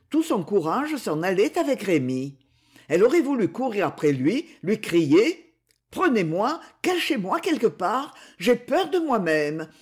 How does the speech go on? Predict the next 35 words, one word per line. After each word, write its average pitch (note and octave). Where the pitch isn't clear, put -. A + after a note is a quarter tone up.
Ils A3+
finiront D#4
par E3+
obtenir B3
ce -
qu'ils E3
veulent C4
si B3+
vous G#3+
ne G3
restez D#4
près F4
de A#3+
moi. » C3+
Elle F3
se F3
sentait C#4+
mortellement D#3+
lasse, F3+
comme D4+
à C4
la G3
veille C4
d'une A3+
maladie. D3
Un G3
quart D4
d'heure B3
de C#3+
repos G#3
et D#3
de C#3
silence A3+
lui C3
ranimait, D#3